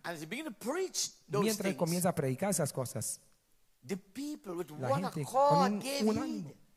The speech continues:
Speaker 2: con un ánimo es-, escuchaban.
Speaker 1: This is the kind of attitude.
Speaker 2: Es la clase de actitud.
Speaker 1: You wanna see miracles?
Speaker 2: ¿Quieres ver milagros?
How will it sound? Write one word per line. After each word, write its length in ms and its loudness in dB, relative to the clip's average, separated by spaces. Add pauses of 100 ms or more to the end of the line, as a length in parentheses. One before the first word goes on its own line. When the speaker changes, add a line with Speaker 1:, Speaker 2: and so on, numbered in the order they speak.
(160)
Speaker 2:
con 160 4
un 160 4
ánimo 480 0
es-, 160 -10
escuchaban. 720 -2 (260)
Speaker 1:
This 200 -6
is 100 -10
the 80 -8
kind 240 -6
of 100 -8
attitude. 480 -18
Speaker 2:
Es 140 -10
la 120 0
clase 300 -2
de 80 -2
actitud. 300 -4
Speaker 1:
You 60 2
wanna 140 -2
see 120 -8
miracles? 460 -2
Speaker 2:
¿Quieres 220 -2
ver 200 0
milagros? 580 0